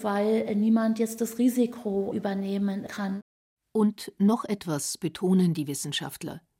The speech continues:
Speaker 2: Der Schutz der Privatsphäre ist ihnen wichtig. Der Chatbot kann zwar zuhören und bis zu einem bestimmten Maß Gefühle erkennen.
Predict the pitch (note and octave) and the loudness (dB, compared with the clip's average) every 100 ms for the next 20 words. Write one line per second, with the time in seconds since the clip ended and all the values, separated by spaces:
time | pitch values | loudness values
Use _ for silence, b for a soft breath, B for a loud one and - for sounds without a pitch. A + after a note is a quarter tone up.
0 | _ _ - E3+ - C#4 - A#3+ - G3+ | _ _ -6 -4 -2 -2 -2 -4 -2 0
1 | F3 F3 - - E3+ D3+ D#3 D#3 - D#3 | 2 0 -2 -6 -2 -2 -2 -6 -6 -8
2 | - - F3 D3+ C#3+ C3+ - A2 - _ | -8 -6 -4 -2 -4 -8 -12 -14 -16 _
3 | _ _ _ _ D#3 E3 G#3 A#3+ A#3+ B3 | _ _ _ _ -10 -4 -4 -2 -6 -6
4 | - - G#3 G3+ - F3 D#3+ - - E3 | -8 -4 -2 -2 -2 -4 -4 -6 -4 -2
5 | E3 F3+ G3 A3 A#3+ B B _ F#3 D#3+ | 0 2 4 2 2 B B _ -2 -2
6 | C3 - B2+ C#3 B2+ C3+ - E3+ E3+ D#3+ | -4 -6 -6 -6 -8 -4 0 0 2 0
7 | D3+ - F3 E3 G#3+ G#3+ F#3+ D3+ - B2+ | 0 -4 -4 -2 2 2 0 -4 -10 -12
8 | - | -14